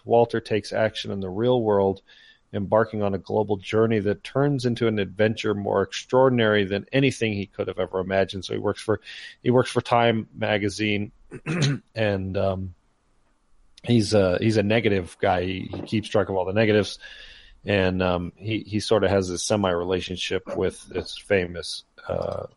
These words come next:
photographer, um, <clears throat> played by Sean Penn, and, uh, the, uh,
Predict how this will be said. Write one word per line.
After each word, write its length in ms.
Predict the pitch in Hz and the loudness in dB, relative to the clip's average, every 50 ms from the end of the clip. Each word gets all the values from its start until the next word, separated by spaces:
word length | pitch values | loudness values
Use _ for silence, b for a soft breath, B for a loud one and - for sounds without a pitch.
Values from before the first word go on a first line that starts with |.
| _ _ _ | _ _ _
photographer, 800 | - - 98 - - 120 123 123 113 110 98 - 104 104 98 B B B B B B B B B B B - - _ - | -12 -10 -6 0 2 4 4 4 4 2 2 2 0 0 0 B B B B B B B B B B B -14 -16 _ -6
um, 460 | - 98 98 95 92 87 87 87 87 - _ _ - | -4 -2 0 0 0 -2 -4 -6 -10 -16 _ _ -16
<clears throat> 640 | - - 147 156 165 156 147 139 131 120 107 98 - - | -8 -4 0 4 6 6 8 8 6 6 4 0 -2 -2
played 400 | - - 107 95 95 92 92 - | 2 2 4 4 4 2 0 0
by 320 | - 95 90 90 87 87 | 2 4 4 4 4 2
Sean 320 | - - - 92 87 82 78 | 0 0 0 0 -2 -2 -4
Penn, 380 | - - 165 165 151 151 147 B B B B B B B B B B B B - - | -2 2 2 4 4 2 0 B B B B B B B B B B B B -10 -6
and, 400 | - 107 98 95 90 90 90 87 | -4 -2 -2 -2 -2 -2 -2 -2
uh, 400 | 87 90 87 87 85 85 82 - - - _ _ _ _ _ _ _ _ _ - - - | 0 0 0 0 0 -2 -4 -6 -8 -10 _ _ _ _ _ _ _ _ _ -20 -10 -4
the, 360 | - 101 98 95 90 92 90 | -2 -2 -2 -2 -2 -2 -2
uh, 240 | 87 85 85 87 87 | -2 -2 -2 -4 -4